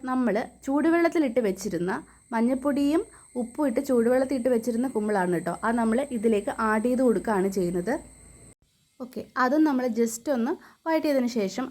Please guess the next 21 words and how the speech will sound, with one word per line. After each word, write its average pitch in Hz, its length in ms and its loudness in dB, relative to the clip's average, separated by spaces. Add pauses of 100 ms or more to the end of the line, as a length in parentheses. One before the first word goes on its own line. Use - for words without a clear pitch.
അതിനകത്ത് 240 460 -2
നമ്മൾ 226 140 0 (160)
അരിഞ്ഞു 262 300 2
വെച്ചിരുന്ന 208 460 -4
നമ്മുടെ 190 260 -2 (320)
പടവലങ്ങ 247 640 0 (380)
ആഡ് 247 200 0
ചെയ്ത് 233 220 0
കൊടുക്കുകയാണ്. 180 540 -4 (360)
അത് 349 100 4 (120)
നമ്മൾ 262 160 2 (100)
just 247 300 -2
ഒന്ന് 233 160 -4 (160)
മിക്സ് - 320 -10
ചെയ്തതിന് 208 320 -2 (100)
ശേഷം 180 400 -2 (260)
അതിന് 302 200 2 (260)
ആവശ്യത്തിന്, 277 580 -2 (140)
അല്ലെങ്കിൽ 233 400 -2
പാകമായിട്ടുള്ള 247 720 0 (180)
ഉപ്പും 277 320 -8